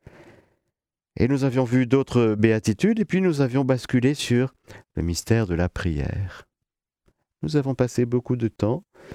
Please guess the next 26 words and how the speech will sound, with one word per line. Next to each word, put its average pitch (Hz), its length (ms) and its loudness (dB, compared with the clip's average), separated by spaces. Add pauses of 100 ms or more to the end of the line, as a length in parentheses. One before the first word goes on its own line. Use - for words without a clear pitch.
(380)
beaucoup 120 280 -2
de - 60 -6
catéchèses 120 520 0
à 104 60 0
parler 101 320 0
de 98 100 -2
la 92 120 0
prière, 113 500 0 (1600)
avec 110 300 0
les 110 80 4
dispositions 101 640 -2
nécessaires, 131 520 0
et 175 40 0
nous 170 200 -2
avons 151 180 -2
parcouru 143 420 0
la 151 140 0
Bible, 127 420 -2 (1300)
et 101 80 4
les 110 100 2
grandes 147 280 0
figures 170 440 0
de 104 120 0
la 98 240 2
Bible, 156 400 -2 (500)
magnifiques, 95 1000 -4